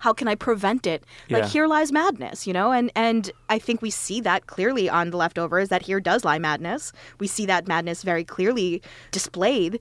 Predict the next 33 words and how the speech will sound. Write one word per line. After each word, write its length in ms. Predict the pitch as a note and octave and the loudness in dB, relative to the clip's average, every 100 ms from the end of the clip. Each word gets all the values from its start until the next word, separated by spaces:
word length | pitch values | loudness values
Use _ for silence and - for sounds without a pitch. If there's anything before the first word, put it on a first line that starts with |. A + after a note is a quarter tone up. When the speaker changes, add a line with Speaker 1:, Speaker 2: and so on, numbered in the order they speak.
| - - - | -10 -20 -2
Speaker 1:
But 160 | A3+ - - G3+ F#3 | -2 -2 -14 -20 -6
that, 240 | B3 A#3 - - | 0 2 0 0
that 240 | A#3 C4 - | 2 2 0
ultimate, 420 | C4 - C#4 B3 G#3 G#3+ G#3+ - | 0 2 2 2 -2 -8 -10 -2
like, 140 | A#3 A3 _ _ _ _ - _ | 0 0 _ _ _ _ -20 _
devastation 540 | B3+ B3+ - A#3 C#4 A#3+ | -2 0 0 0 2 0
of 120 | F#3+ | 2
realizing 480 | G#3 B3 F#3 F3+ E3+ | 2 4 2 0 -2
that 240 | E3 - | -2 -2
however 480 | - A3+ A3 A#3 C#4 | -2 2 2 2 2
much 240 | A3 G#3 | 2 0
you 80 | G#3 | -4
desire 440 | F#3 F3+ E3+ F#3+ F#3 | -6 0 2 2 0
to 140 | F#3+ | -2
make 120 | F3 | -4
sense 200 | - G#3 | -2 -4
of 80 | A#3+ | -4
things, 320 | - D#3+ E3+ - - - - - | -6 -6 -8 -14 -18 -20 -20 -2
that, 200 | D4+ C#4+ | 0 2
that 100 | D#4 | 2
that's 140 | D#4 | 0
going 200 | - D4+ | 2 0
to 80 | D4+ | 2
be 340 | C4+ C#4 C4+ - _ - | 2 2 2 0 _ -14
harmful, 760 | - - C#4 F#4+ - F3 C#3+ | -12 -2 0 0 -2 -2 -2
that, 160 | F#3+ F3+ | 0 0
that 100 | A3 | 2
you 100 | A#3+ | 2
have 180 | A#3+ - | 2 0
to 80 | |
just 160 | B3 B3 | 0 0
sort 160 | B3+ | 0
of 100 | A#3 | -2